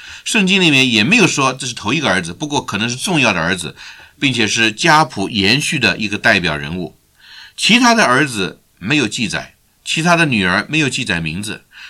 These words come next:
生了多少儿女也不晓得。所以照这个比例来看，人数的增加应当是相当的快，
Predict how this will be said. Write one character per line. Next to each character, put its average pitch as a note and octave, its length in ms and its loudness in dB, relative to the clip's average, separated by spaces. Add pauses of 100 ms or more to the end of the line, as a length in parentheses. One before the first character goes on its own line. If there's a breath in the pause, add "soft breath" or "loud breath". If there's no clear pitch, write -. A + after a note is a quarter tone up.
生 A#3+ 260 -2
了 G#3+ 100 4
多 G#3 140 2
少 F3 100 6
儿 B2 200 6
女 G2+ 200 -2 (200)
也 F#2+ 200 0
不 B2 140 -4
晓 C2+ 240 -4
得。 C#2 220 -12 (520 loud breath)
所 - 160 -2
以 G3+ 60 4
照 G3 220 4
这 C#4 120 2
个 G#3+ 80 4
比 G#2+ 160 -2
例 A#2+ 120 2
来 A2 160 4
看， A2+ 400 -2 (280 soft breath)
人 C3 280 2
数 E3 160 -2
的 B2+ 100 -4
增 C#3+ 220 -2
加 C3+ 220 2
应 D#3+ 140 -4
当 C#3 160 -2
是 B2 60 -6
相 C#3+ 380 -2
当 C3 120 0
的 A#2+ 80 -2
快， - 440 -4